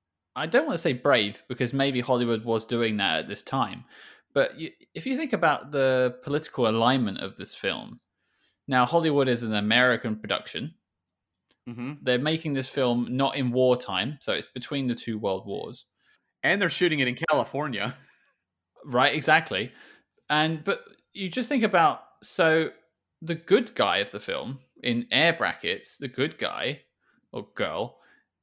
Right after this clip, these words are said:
Speaker 1: is a German.
Speaker 2: Yeah, um, it's very true. And, you know, a lot of it is sympathetic with a woman who's working for Germany. I guess you can argue, though, if you, if you want, you could say also, though, that the, you know, her handler in this,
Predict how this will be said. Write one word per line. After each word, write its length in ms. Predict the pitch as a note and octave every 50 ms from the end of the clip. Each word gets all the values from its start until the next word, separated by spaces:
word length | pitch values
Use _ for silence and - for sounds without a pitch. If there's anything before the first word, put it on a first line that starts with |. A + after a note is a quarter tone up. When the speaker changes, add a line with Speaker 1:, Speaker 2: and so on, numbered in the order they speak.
| _ _ -
Speaker 1:
is 720 | C#3 C3+ C3+ C#3 C#3 C#3 C#3 C3+ C3 - - - - _ _ _ _ _ -
a 120 | B2+ B2+
German. 440 | B2+ - E3+ G#3 B3+ G#3 - - - - _ _ _ _ _ _ _ _ _ _ _ _
Speaker 2:
Yeah, 580 | - C#3 D#3 F#3+ G#3+ A#3 A3+ F3+ B2+ G#2+ - - - -
um, 420 | - B2+ C3+ C#3 C#3 C#3 C3+ C3+
it's 200 | - D#3+ C3+ -
very 300 | C3 C3 D3+ E3 F3 F3
true. 520 | E3+ - - F3+ G3+ G#3 E3 A#2+ G#2 G#2+ - -
And, 440 | A#2+ B2 B2+ B2+ B2+ B2+ A#2 - - _ -
you 200 | - F2+ D3+ D3+
know, 400 | C#3 C3 B2 B2 G#2 F#2 F2 D2+ - - _ -
a 80 | - C3+
lot 320 | C3+ C3+ C3 C3+ D3 D3+
of 100 | D3+ C#3+
it 100 | D#3 C3+
is 220 | A#2 D3+ D#3+ - -
sympathetic 840 | - - C#3+ C3+ C#3+ C3+ C3+ - B2 C#3 C#3+ A2+ G#2+ A#2 B2 - - -
with 380 | A#2 A2+ A2+ A2 A2 G#2+ _ -
a 80 | - A2+
woman 220 | A2 A2+ A2+ A2
who's 220 | A2 A2+ G2+ - -
working 300 | - A2+ A#2 - C3+ B2
for 140 | - C3 A#2+
Germany. 280 | A#2 C3 C3 D#3 C#3+
I 80 | C3+ D3+
guess 280 | B2+ D#3+ F3 E3+ -
you 80 | C4+ B3+
can 120 | - D#3+
argue, 400 | D3+ C#3+ D3 C#3+ C#3 C#3 D#3+ D#3
though, 280 | C#3+ C#3 D3 C#3+ D3 -
if 220 | - C#3 C3+ C#3
you, 220 | B2 B2 A2+ A2 - _ - - - - _ _ _ _ _ _ _ _ _ _ - -
if 160 | C#3+ - -
you 80 | C#3+
want, 420 | B2+ A2+ C3 C#3 D3 D#3 D#3+ D3+ -
you 100 | D3 C3+
could 180 | C#3+ C#3 A#2+
say 220 | - - D3 C3 B2+
also, 420 | B2 B2 B2+ B2 - - C3 B2 A#2
though, 300 | G#2+ A#2 A2+ A2+ A2+ G#2+
that 260 | G#2+ A#2 A2 - -
the, 220 | A2 G#2+ G#2 G#2 -
you 80 | B2 A#2
know, 100 | G#2+ G2
her 180 | - B2 A2+
handler 500 | - - B2+ C3+ C#3+ C#3 C3 A#2+ A2+ A2
in 140 | G#2+ G2+ G#2
this, 360 | G2+ G2 G2 F#2+ - - -